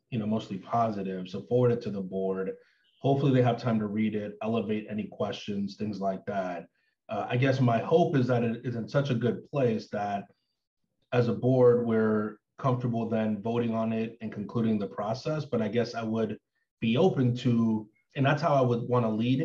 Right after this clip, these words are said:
into the meeting. Like, please review this, questions, we're gonna discuss it and ask for your vote. If anything comes out of that discussion from the other three board members that we just hadn't anticipated or feel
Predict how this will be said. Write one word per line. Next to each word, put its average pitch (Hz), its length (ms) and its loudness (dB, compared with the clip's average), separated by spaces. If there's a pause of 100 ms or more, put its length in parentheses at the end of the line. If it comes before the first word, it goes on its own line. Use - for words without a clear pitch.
into 139 260 -4
the 151 120 -4
meeting. 165 300 -4
Like, 113 200 -4
please 139 220 0
review 139 260 -2
this, 143 400 -4 (260)
questions, 139 480 -2
we're 120 80 0
gonna 131 160 -2
discuss 135 480 -4
it 127 140 -2
and 120 120 -2
ask 123 180 -2
for 139 60 -6
your 139 140 0
vote. 120 400 -2 (680)
If 143 220 -2
anything 180 420 2
comes 139 280 2
out - 180 -2
of 139 80 2
that 127 200 0
discussion 123 580 -2
from 120 160 -4
the 117 100 -2
other 120 220 0
three 123 140 -4
board 113 200 -6
members 110 300 -4
that 107 100 -8
we 110 100 -6
just 113 160 -8
hadn't 110 180 -2
anticipated 131 720 -2
or 107 220 -4
feel 120 400 0